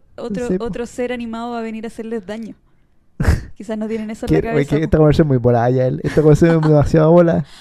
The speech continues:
Speaker 2: <laughs> ¿Qué, cuando estaba hablando, qué pasaría si llega, llegáis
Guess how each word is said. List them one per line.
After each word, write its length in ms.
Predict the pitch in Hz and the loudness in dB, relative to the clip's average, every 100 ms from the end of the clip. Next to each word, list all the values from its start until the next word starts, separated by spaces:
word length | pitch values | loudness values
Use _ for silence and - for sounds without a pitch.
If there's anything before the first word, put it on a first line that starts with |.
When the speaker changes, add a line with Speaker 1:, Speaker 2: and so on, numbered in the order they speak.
| - - - - | -20 -20 -16 -12
Speaker 2:
<laughs> 440 | 226 269 - - - - - - - - - - - - 139 - | -10 -12 -10 -10 -10 -14 -18 -20 -20 -20 -20 -20 -16 -14 -12 -6
¿Qué, 140 | - - | -4 6
cuando 260 | 170 180 | 6 6
estaba 180 | 160 170 175 | 6 8 8
hablando, 200 | 202 185 - | 6 2 4
qué 100 | 185 | 4
pasaría 420 | 208 190 170 226 | 6 8 10 8
si 120 | 196 | 8
llega, 320 | 165 185 190 | 6 6 2
llegáis 380 | 180 170 180 180 | 2 4 6 4